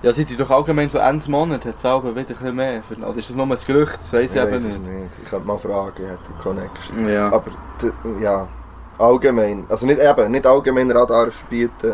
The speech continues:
Speaker 2: aber ich finde einfach
Speaker 1: Ja,
Speaker 2: so an
Speaker 1: Autobahn
Speaker 2: gewissen
Speaker 1: ist schon
Speaker 2: Orten,
Speaker 1: schwachsinnig.
Speaker 2: ähm, ich finde es okay, wenn eine Baustelle ist. Übrigens, möchte ich das auch verbieten, dass wenn, dass man kann eine sechziger Tafel herstellen und das Baustelle ist,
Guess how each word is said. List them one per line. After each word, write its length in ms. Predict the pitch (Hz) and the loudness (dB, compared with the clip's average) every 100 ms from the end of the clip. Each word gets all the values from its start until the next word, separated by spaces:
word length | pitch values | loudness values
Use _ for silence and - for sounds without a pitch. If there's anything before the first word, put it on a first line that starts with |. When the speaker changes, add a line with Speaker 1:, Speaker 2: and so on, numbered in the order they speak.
| - | -2
Speaker 2:
aber 220 | 98 92 - | -6 -6 -14
ich 80 | - | -10
finde 240 | 104 104 | -8 -6
einfach 160 | 101 113 | -4 0
Speaker 1:
Ja, 160 | 113 | 2
Speaker 2:
so 60 | 113 | 4
an 40 | 104 | 2
Speaker 1:
Autobahn 160 | 107 | 0
Speaker 2:
gewissen 280 | 110 110 110 | -2 -2 -2
Speaker 1:
ist 40 | 104 | 0
schon 100 | 104 | 0
Speaker 2:
Orten, 340 | 107 107 101 - | -2 -4 -6 -8
Speaker 1:
schwachsinnig. 400 | - 92 90 90 - | -16 -18 -16 -18 -8
Speaker 2:
ähm, 480 | 98 101 101 98 92 - - | -2 2 0 -2 -8 -14 -18
ich 60 | - | -6
finde 120 | 113 | -2
es 60 | 113 | 4
okay, 380 | 123 - 120 120 | 4 6 4 4
wenn 120 | 107 | 2
eine 40 | 101 | 4
Baustelle 580 | 117 135 139 127 127 | 4 4 2 4 4
ist. 300 | - 117 117 - - - - | 4 -2 -4 -12 -14 -14 -4
Übrigens, 540 | - 165 190 131 101 - | 0 2 2 -2 -2 2
möchte 200 | 123 - | 2 2
ich 20 | |
das 100 | - | 0
auch 100 | 117 | 0
verbieten, 500 | 156 156 143 107 113 | 0 -2 0 0 -2
dass 180 | 98 - | -8 0
wenn, 200 | 120 110 - - - - - - - - - | 0 0 -2 -12 -18 -18 -18 -16 -16 -14 -2
dass 160 | 139 131 | 0 2
man 100 | 123 | 2
kann 240 | 123 117 - | 4 4 2
eine 60 | - | -2
sechziger 560 | - 135 - - - | 0 -2 -2 -8 -2
Tafel 380 | - 180 185 180 | 2 4 4 2
herstellen 600 | 170 175 170 - 143 156 | 4 2 2 2 4 6
und 120 | 185 | 4
das 120 | 123 - | 0 0
Baustelle 580 | 139 139 180 - 196 | 4 6 4 4 4
ist, 160 | 190 220 | 4 0